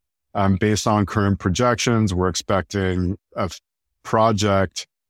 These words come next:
bigger than this project to be completed by twenty thirty-five.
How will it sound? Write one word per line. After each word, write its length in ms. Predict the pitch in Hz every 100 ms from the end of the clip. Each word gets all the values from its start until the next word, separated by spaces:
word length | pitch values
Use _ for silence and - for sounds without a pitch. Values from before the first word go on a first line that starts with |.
| _ _
bigger 360 | 131 151 135
than 180 | 202 98
this 220 | 104 135
project 680 | - 101 90 87 95 92 92
to 80 | 104
be 100 | 98
completed 440 | 95 87 104 95
by 100 | 95
twenty 320 | 90 - 90
thirty-five. 760 | 87 90 87 - 120 120 117